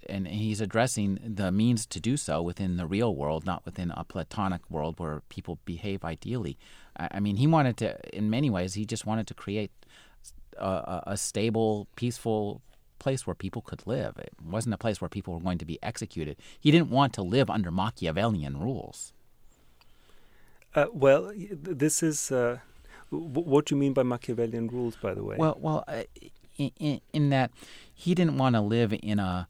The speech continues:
Speaker 1: republic that was run by corrupt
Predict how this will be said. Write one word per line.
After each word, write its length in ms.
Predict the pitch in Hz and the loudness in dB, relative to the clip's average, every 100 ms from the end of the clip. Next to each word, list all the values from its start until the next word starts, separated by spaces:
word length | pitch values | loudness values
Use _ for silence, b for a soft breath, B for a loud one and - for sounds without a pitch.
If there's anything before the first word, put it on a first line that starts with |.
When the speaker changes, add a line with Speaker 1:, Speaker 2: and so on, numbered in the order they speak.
| b b b | b b b
Speaker 1:
republic 520 | 107 98 - 117 107 - | -2 -2 0 0 0 -2
that 160 | 85 | -8
was 160 | - 87 | -6 -6
run 400 | 92 98 98 92 B B B | 0 2 2 0 B B B
by 540 | 87 87 82 82 80 - - - - | -4 -2 -2 -2 -4 -8 -20 -20 -18
corrupt 380 | - 113 104 - | -4 2 2 0